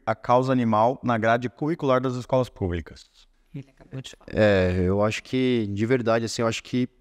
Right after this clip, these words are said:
Speaker 3: tirando a parte que nós estamos lidando com os problemas que eu falei, que é o enxugar gelo, que aí não, nós não vamos parar de fazer, né, por vários fatores,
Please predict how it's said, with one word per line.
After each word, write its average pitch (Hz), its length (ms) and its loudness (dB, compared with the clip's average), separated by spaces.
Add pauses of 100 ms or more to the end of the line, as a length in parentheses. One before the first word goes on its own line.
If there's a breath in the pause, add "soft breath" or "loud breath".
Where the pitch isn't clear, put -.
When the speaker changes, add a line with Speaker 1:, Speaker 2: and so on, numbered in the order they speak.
(600)
Speaker 3:
tirando 156 320 4
a 160 60 4
parte 135 340 2
que 123 80 -6
nós 117 120 2
estamos 117 240 0
lidando 110 300 2
com - 40 -12
os - 80 -12
problemas 104 440 2
que - 80 -12
eu 90 40 -4
falei, 95 280 0
que - 100 -2
é 104 40 2
o - 20 2
enxugar 95 340 0
gelo, 104 400 0 (200)
que 98 80 -6
aí 95 120 0
não, 101 160 0
nós 101 240 2
não 107 80 0
vamos 107 240 0
parar 101 280 0
de - 80 -8
fazer, 101 500 -4
né, 101 160 -4
por 92 160 -6
vários 98 260 0
fatores, 107 640 -2